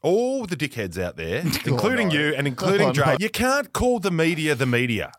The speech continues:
Speaker 1: Okay, some dickhead got it wrong, right, and
Speaker 2: Mm.
Speaker 1: went early. That's not the whole media.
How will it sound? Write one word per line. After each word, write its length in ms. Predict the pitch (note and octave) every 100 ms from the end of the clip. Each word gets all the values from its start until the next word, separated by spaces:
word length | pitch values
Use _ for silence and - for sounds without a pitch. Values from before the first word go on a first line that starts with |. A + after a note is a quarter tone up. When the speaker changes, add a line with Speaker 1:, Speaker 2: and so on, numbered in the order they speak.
| _ _
Speaker 1:
Okay, 240 | C#3+ G3 G#3
some 420 | - A3 C4+ C#4+
dickhead 500 | F#3+ G#3+ - D3 C3
got 180 | B2+ B2
it 80 | G#2
wrong, 280 | G2 D#2 D2
right, 200 | A2 C#3
and 80 | A#2
Speaker 2:
Mm. 40 |
Speaker 1:
went 140 | A2+
early. 380 | F#2 G2+ D2+ - _ -
That's 240 | D#4 -
not 180 | A#3 -
the 80 | F#3
whole 380 | - C3+ C#3 F2+
media. 520 | G2+ B2 F#2+ -